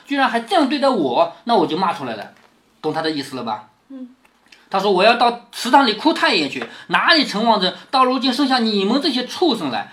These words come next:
Speaker 1: 成日家的偷狗戏鸡，爬灰的爬灰，养小叔子的养小叔子，我什么不知道？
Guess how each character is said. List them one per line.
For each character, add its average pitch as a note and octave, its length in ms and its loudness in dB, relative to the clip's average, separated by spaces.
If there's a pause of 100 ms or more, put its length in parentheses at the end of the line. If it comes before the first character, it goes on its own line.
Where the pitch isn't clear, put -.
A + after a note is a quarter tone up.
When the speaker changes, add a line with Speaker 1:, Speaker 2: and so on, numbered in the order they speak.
(120)
Speaker 1:
成 A#3+ 280 -2
日 D4+ 160 -2
家 F#3 140 0
的 D#3+ 180 -2
偷 C#4 260 -2
狗 C3 220 -4
戏 F3 260 -8
鸡， D3+ 260 -8 (200)
爬 E3+ 260 -2
灰 A3 220 -4
的 F3 80 -6
爬 D3 240 -2
灰， E3 260 -4 (120)
养 F#3 220 -2
小 F3 200 0
叔 A#3 180 -8
子 G#3 80 -12
的 D#3 120 -4
养 C3 200 -6
小 C3+ 160 -6
叔 A3+ 240 -6
子， C3+ 200 -10 (160)
我 C#4 220 6
什 A3+ 160 0
么 G#3+ 120 4
不 G#3+ 120 0
知 F#3+ 120 -8
道？ E3+ 320 0